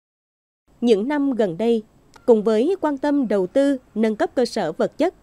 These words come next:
trang thiết bị y tế, mạng lưới cơ sở khám chữa bệnh, bảo hiểm y tế trên địa bàn tỉnh ngày một mở rộng, tạo điều kiện thuận lợi cho nhân dân, nhất là bà con vùng sâu,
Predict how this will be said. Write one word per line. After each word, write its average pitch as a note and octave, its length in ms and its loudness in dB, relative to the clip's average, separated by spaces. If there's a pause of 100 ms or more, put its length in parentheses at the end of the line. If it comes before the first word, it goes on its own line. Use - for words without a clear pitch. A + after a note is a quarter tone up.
(140)
trang G#3 220 -2
thiết E4+ 200 -4
bị F#3+ 100 0
y G3 140 -4
tế, G#3 300 -2 (540)
mạng G#3 200 -2
lưới A#3 340 0
cơ E3 120 2
sở F3 340 -4
khám A#3+ 340 -6
chữa F3+ 140 0
bệnh, F#3 260 -2 (180)
bảo F3 180 -2
hiểm F#3+ 220 -2
y B3 120 -2
tế A#3 380 -4
trên B3+ 140 0
địa F#3+ 80 -2
bàn F#3+ 180 -6
tỉnh F#3+ 300 -2 (340)
ngày A3+ 240 0
một G3+ 260 -2
mở F#3+ 160 -2
rộng, G3 260 -2 (440)
tạo G#3 260 0
điều A3+ 180 0
kiện G3+ 200 0
thuận F#3 220 -4
lợi E3+ 300 0
cho A#3+ 80 0
nhân G#3+ 280 -4
dân, A3+ 160 2 (380)
nhất D4 220 -2
là G#3+ 240 -2
bà G3+ 140 -4
con C#4 240 -6
vùng G#3+ 180 -2
sâu, C#4 340 -2